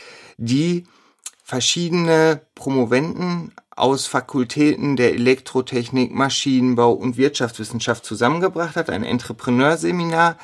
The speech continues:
Und dort habe ich, ähm, Christian kennengelernt. Und dort ist die Idee zu Fisec entstanden. Er hat damals im Bereich I-T-Security, also I-O-T-Security konkret promoviert und auf diesen Forschungsergebnissen haben wir dann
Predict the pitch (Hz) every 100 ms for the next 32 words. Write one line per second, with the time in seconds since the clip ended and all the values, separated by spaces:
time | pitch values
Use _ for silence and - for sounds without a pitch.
0 | - - - - - 120 131 160 156 160
1 | 156 - - - 135 127 123 110 - 180
2 | 180 226 220 220 226 226 226 240 240 -
3 | _ - - _ _ - - 156 156 -
4 | - 139 151 - - 147 - 147 131 139
5 | 120 127 131 131 - - - 107 104 98
6 | 98 78 101 104 92 113 147 143 135 135
7 | 127 120 117 120 120 - 107 110 - 185
8 | - 180 - 180 160 156 - 107 - 131
9 | 156 156 175 - 151 156 156 151 165 160
10 | - - - - 147 135 156 147 - 147
11 | 143 135 139 143 143 - - 117 120 123
12 | - - - - - - - 139 147 135
13 | - 135 147 135 101 120 127 131 117 -
14 | 117 113 117 110 107 110 113